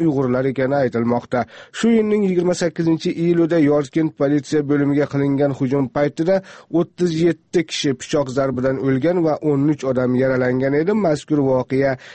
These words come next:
ikki ming to'qqizinchi yilda Urumchida ikki yuz kishi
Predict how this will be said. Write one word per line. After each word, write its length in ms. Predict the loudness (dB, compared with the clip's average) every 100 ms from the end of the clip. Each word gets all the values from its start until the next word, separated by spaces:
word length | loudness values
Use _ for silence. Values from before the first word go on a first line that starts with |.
| -10 -8
ikki 180 | -2 0
ming 120 | 0 -2 -4
to'qqizinchi 600 | -4 _ -2 0 0 -2 -2
yilda 220 | 0 0 0 2
Urumchida 460 | 0 0 -2 0 -2 -4
ikki 220 | -8 -2 -2
yuz 100 | -2
kishi 180 | -4